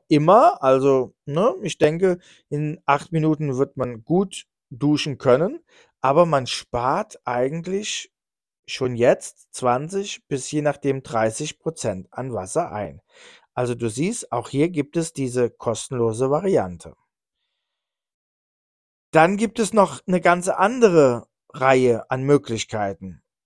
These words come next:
Der nächste wäre das Thema Wasserhahn. Ihr habt sicherlich in vielen Bereichen Wasserhähne, sei es in der Küche,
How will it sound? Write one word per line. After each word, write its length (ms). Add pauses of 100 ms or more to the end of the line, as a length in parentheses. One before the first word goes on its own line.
Der 120
nächste 640
wäre 500
das 260
Thema 460
Wasserhahn. 680 (1120)
Ihr 160
habt 240
sicherlich 580
in 160
vielen 720
Bereichen 720
Wasserhähne, 720
sei 240
es 100
in 120
der 100
Küche, 580